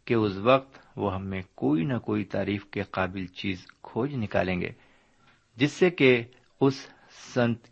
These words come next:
کی وہ تعریف کریں، اس مومن کی وہ تعریف کریں۔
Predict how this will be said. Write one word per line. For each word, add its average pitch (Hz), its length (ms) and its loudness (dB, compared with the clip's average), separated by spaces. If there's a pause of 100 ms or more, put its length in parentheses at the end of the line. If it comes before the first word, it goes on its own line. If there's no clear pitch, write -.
کی 120 160 -4
وہ 107 160 0
تعریف 101 460 2
کریں، 87 260 -4 (920)
اس 113 220 -2
مومن 139 320 2
کی 131 160 -6
وہ 110 140 -2
تعریف 110 400 -2
کریں۔ 101 260 -6